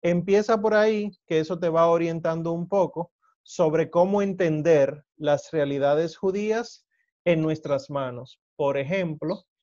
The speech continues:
que esto puede ser nuevo para muchos, Benedicto dieciséis dijo en un momento, "No es correcto que nosotros llamemos a Dios Yahvé,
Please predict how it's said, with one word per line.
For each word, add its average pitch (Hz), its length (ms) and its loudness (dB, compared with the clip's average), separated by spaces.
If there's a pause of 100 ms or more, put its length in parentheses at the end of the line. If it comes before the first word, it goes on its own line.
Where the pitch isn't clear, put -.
(340)
que 135 140 -6
esto 135 260 -6
puede 139 600 -4
ser 147 320 -6
nuevo 151 340 -4
para 151 220 0
muchos, 165 640 -8 (460)
Benedicto 147 680 -4
dieciséis 180 760 -2
dijo 165 260 0
en 160 100 -2
un 170 120 -4
momento, 170 680 -2 (840)
"No 165 360 2
es 196 240 0
correcto 190 840 0 (520)
que 170 160 2
nosotros 160 880 0
llamemos 160 680 0
a 160 160 0
Dios 196 640 -2
Yahvé, 151 640 -2